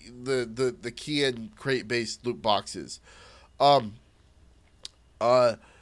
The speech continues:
you know, just kind of, like, uh, a,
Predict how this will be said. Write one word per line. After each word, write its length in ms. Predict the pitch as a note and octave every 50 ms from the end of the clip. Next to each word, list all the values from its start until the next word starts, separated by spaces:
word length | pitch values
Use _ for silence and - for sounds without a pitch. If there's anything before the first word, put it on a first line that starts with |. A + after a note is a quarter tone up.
| _ _ _ _ _
you 100 | - D3+
know, 300 | D3+ D3+ D3 C#3+ C#3 B2+ - C3
just 240 | - F#3 F3+ F#3
kind 240 | - G3 G3 G3 F#3+
of, 140 | F3+ C#3 E3
like, 260 | F3 E3+ D3 - - - _ - - - - - _ _ - -
uh, 460 | A2+ B2 B2 A#2+ A#2 A2+ A2+ A2+ A2 - - _ _ _ _ _ _
a, 120 | B2+ C#3